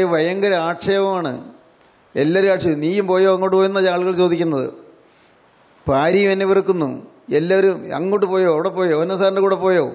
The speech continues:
പോയി, ഇതിൻ്റെ കാര്യം തീർന്നു" എന്നാണ് പറയുന്നത്. ദൈവത്തിന് സ്തോത്രം.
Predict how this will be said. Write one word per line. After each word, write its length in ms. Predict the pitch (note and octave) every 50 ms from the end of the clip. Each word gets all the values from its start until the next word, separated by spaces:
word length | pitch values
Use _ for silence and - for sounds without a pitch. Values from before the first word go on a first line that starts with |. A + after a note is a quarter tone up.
| - -
പോയി, 260 | - D#3 E3+ F3+ E3+ D#3+ C#3+ A2+
ഇതിൻ്റെ 260 | - - - D#3+ D#3
കാര്യം 260 | D#3+ E3 F#3 F#3+ F#3+
തീർന്നു" 280 | F#3 F#3 F#3 F3+ F3+ E3
എന്നാണ് 220 | D#3+ F3+ G3 G3 F#3+
പറയുന്നത്. 440 | F#3 F#3 F#3+ G3 F#3 F3 D3 C#3 B2 - - - - - _ _ _ _ _ _ _ _ -
ദൈവത്തിന് 340 | - D3+ E3 F3 E3 F3+ F#3
സ്തോത്രം. 400 | F3 - F#3+ F3 E3+ D#3+ C3+